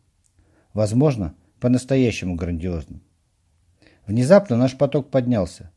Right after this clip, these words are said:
Мы больше не летели вслепую. Для нас загорелся маяк. Бог показал алкоголикам,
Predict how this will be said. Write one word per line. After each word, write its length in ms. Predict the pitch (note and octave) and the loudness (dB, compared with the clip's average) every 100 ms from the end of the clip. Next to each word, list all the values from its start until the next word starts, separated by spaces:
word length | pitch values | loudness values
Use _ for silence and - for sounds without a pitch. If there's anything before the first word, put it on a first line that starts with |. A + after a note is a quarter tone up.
| _ _ _ | _ _ _
Мы 140 | A#2 C3+ | 0 2
больше 320 | E3 D3 D3+ | 4 2 0
не 120 | D3 | 0
летели 360 | D3 D3 C#3 F2+ | 0 0 0 -2
вслепую. 580 | - G#2 - F2 D2 - _ _ - | -4 -8 -6 -8 -8 -14 _ _ -6
Для 160 | A2 | -2
нас 300 | B2 E3 - _ | 0 0 -4 _
загорелся 640 | E2+ G#2 A2+ G#2 F#2+ - | -8 -2 0 0 -2 -4
маяк. 460 | G2 F#2+ E2+ - - _ _ _ _ _ _ _ - | -2 -2 -4 -8 -16 _ _ _ _ _ _ _ -6
Бог 300 | A2 E3+ F3 | 2 2 0
показал 440 | D#3 E3+ E3+ E3 | -2 0 4 4
алкоголикам, 760 | F#2+ - G#2+ G2 F2+ - C#2+ | 2 -2 -4 -4 -4 -8 -14